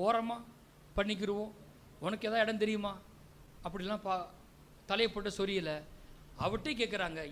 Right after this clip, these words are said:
"எங்கே ஆயத்தம் பண்ண சித்தமா இருக்குன்னு?" சொன்னவனே ரொம்ப தெளிவா direction கொடுக்குறாரு. கொடுப்பாரு. எத்தனை பேர் சொல்றீங்க? சில வேலையை உங்கள்கிட்ட சொல்லாம இருக்கலாம், ஆனா உங்களை அங்க கொண்டு போய் நிறுத்துவார். ஆனா விசாரிக்கிற ஒரு உள்ளம் எங்க, என்ன செய்யணும்? உங்களுக்கு இருக்கணும். நான் வந்து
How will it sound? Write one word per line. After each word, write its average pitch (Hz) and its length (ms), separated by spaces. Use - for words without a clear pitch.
"எங்கே 247 260
ஆயத்தம் 214 340
பண்ண 185 160
சித்தமா 196 500
இருக்குன்னு?" 170 340
சொன்னவனே 165 360
ரொம்ப 220 160
தெளிவா 285 600
direction 214 380
கொடுக்குறாரு. 165 340
கொடுப்பாரு. 247 300
எத்தனை 202 180
பேர் 185 220
சொல்றீங்க? 147 320
சில 240 180
வேலையை 269 160
உங்கள்கிட்ட 233 320
சொல்லாம 269 320
இருக்கலாம், 202 340
ஆனா 233 200
உங்களை 202 200
அங்க 180 140
கொண்டு 208 200
போய் 196 140
நிறுத்துவார். 175 420
ஆனா 240 120
விசாரிக்கிற 302 500
ஒரு 247 160
உள்ளம் 302 300
எங்க, 269 120
என்ன 262 120
செய்யணும்? 254 160
உங்களுக்கு 247 200
இருக்கணும். 226 300
நான் 202 180
வந்து 208 160